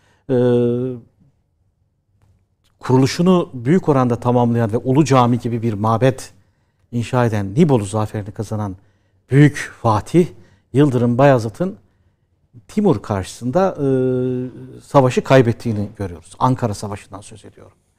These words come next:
Savaşın sebepleri, nedenlerin içinleri onlar ayrı bir konu. Tarihin konusu.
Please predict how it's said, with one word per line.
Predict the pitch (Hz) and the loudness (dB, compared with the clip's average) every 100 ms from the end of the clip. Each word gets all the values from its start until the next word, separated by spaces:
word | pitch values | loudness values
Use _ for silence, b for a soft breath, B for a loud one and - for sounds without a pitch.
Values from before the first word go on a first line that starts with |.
| _ _ _ | _ _ _
Savaşın | 214 185 143 165 | 2 2 2 -4
sebepleri, | - 147 147 - 143 139 | 0 2 2 0 0 2
nedenlerin | 123 127 131 131 131 127 | 0 2 2 2 0 -2
içinleri | - - 127 | -6 -6 -4
onlar | 139 160 143 - | -4 0 -2 2
ayrı | 131 160 135 | 0 2 0
bir | 104 | -4
konu. | - 85 85 _ | -10 -16 -18 _
Tarihin | - 107 107 156 | -6 -6 -2 -2
konusu. | - 101 95 - | -4 -10 -16 -20